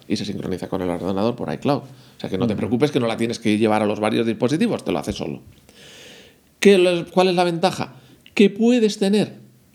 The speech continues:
Speaker 1: una contraseña distinta en cada servicio que uses,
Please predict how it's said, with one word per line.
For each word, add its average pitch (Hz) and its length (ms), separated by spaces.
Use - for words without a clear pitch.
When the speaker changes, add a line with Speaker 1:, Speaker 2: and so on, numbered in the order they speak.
Speaker 1:
una 165 480
contraseña 139 600
distinta 196 560
en 113 100
cada 113 260
servicio 127 460
que 208 120
uses, 269 480